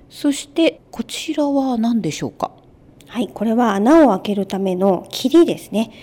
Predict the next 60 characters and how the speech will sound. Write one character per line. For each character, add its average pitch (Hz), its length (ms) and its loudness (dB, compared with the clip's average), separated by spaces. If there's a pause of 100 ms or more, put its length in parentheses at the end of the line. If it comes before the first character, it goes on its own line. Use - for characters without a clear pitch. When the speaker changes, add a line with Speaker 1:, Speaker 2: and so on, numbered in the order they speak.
(240)
Speaker 2:
材 247 240 0
質 - 280 -6
は 214 140 -2
竹 - 380 -2
で 277 260 4
で - 140 -4
き - 100 -10
て - 120 -4
ま 131 200 -10
す。 - 180 -20 (120)
縄 202 140 -4
文 269 260 2
時 294 140 0
代 277 180 4
で 185 100 -4
す 175 60 -10
と 185 100 -10
鉄 - 360 -8
は 262 200 0
あ 202 60 -2
り 208 140 -4
ま 269 200 0
せ 311 220 2
ん 320 100 2
の 254 140 0
で、 247 480 2 (140)
や - 80 -10
っ - 20 -20
ぱ 262 140 -2
り 226 100 -6
当 262 220 0
時 - 140 -16
と 190 180 -4
同 226 160 -4
じ 254 140 -2
よ 285 220 4
う 254 40 -2
に 277 420 2 (480)
木 233 140 -6
の、 202 320 -4
木 - 100 -2
の 247 140 0
道 196 180 -2
具 269 140 0
で 226 320 2
や 180 100 -4
っ 170 60 -14
て - 120 -10
い 180 60 -8
た 175 140 -6
だ 185 100 -6
き - 140 -16
た 226 80 -4
い 202 100 -4
な 294 240 0
と 196 140 -4
思 175 180 -8
い 180 80 -10
ま - 240 -10
す。 - 180 -20